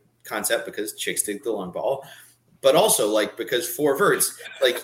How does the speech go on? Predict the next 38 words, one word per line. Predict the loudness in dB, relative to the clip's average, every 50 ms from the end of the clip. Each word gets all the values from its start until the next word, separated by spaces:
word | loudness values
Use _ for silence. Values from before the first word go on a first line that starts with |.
| -10 -6
even, | -2 0 2 2 2 2 0 -4 -6
even | -6 0 2 4 4 4 4
in | 4
and | 6 6
of | 6 4 4
itself, | 2 2 4 4 4 4 4
right, | 2 2 2
is | 2 0 2
still | 2 2 2
an | 2
incredibly | 0 0 2 2 2 2 0 -4
complex | -6 -8 -8 -6 -6 -4 -4 -4
concept, | -2 -2 0 0 -2 -6 -8 -8 -2
right? | -2 -2 -2 -2
Because | -8 -8 -8 -8 -4
you're | -4 -4
still | -4 -4 -2 -2 -4 -4
reading | -4 -8 -10 -10 -8
safety | -6 -4 0 0 0 -2 -2 -8 -8
rotation, | -6 -6 -6 -4 -2 -2 -2 -2 -2 -6 -6 -6 -8 -16 -20 -20 -20 _
you're | -12 -8
still | -8 -6 -4 -2 -2 -2 -2 -4
going | -4 -4 -4 -4 -6 -8
through | -8 -6 -6 -6 -8 -10 _ _ -10
a, | -8
a | -8
progression. | -8 -10 -14 -6 -2 -2 -2 -2 -4 -10 -12
So | -8 -4 -4
I | -2
don't | 0 0
wanna | -2 -2 -4
call | -4 -4 -4 -4
these | -4 -6 -10 -12 -14 -14
easy | -14 -14 -14 -14
concepts | -14 -12 -12 -10 -8 -6 -6 -6 -8 -8
by | -10 -10 -10
any | -10 -10
means, | -12 -14 -14 -14 -14 -18 -20